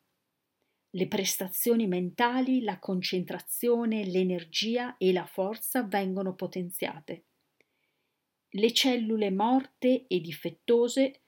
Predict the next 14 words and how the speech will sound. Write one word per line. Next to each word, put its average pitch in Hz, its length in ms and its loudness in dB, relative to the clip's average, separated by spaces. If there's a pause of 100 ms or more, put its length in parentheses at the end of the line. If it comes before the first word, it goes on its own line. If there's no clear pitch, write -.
sono 214 320 0
eliminate 202 840 0
attraverso 220 680 -2
un 196 100 -2
vero 269 240 4
e 262 80 4
proprio 262 460 -2
meccanismo 220 800 -2
di 196 320 -6 (100)
autonutrizione, 214 1600 0 (240)
o 175 320 -2
anche 185 320 -6
chiamato 180 680 -8
autofagia, 170 880 -6